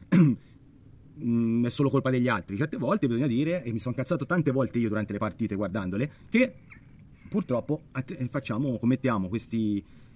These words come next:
questi errori grossolani, che magari ce le possiamo risparmiare. Quello sì,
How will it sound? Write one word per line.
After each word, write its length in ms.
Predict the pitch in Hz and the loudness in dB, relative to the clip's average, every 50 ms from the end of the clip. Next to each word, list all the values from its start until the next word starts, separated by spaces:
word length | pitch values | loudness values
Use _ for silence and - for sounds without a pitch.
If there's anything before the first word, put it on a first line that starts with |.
| - | -4
questi 260 | - - 127 - 139 139 | 0 0 2 4 2 2
errori 240 | 120 123 117 156 | 4 2 2 2
grossolani, 580 | 165 139 117 - - 104 113 120 101 82 73 - - - - - | 2 2 0 -2 -2 -2 0 0 0 -2 -4 -10 -16 -20 -18 -8
che 120 | - 127 | -2 0
magari 1000 | 117 127 131 117 110 113 135 151 123 107 101 98 95 92 92 90 87 87 87 87 | 2 2 2 0 0 0 2 2 2 0 0 -2 -2 -4 -4 -4 -4 -6 -8 -6
ce 100 | - 110 | -4 -4
le 60 | 107 | -4
possiamo 280 | - 104 - 113 104 104 | -4 -4 -2 -2 -2 -2
risparmiare. 520 | 101 - - 101 95 104 110 95 80 - | -2 -4 -4 -4 -4 -2 -4 -4 -6 -4
Quello 240 | - 190 196 160 127 | -2 0 2 2 2
sì, 200 | - - 90 | 0 -2 -8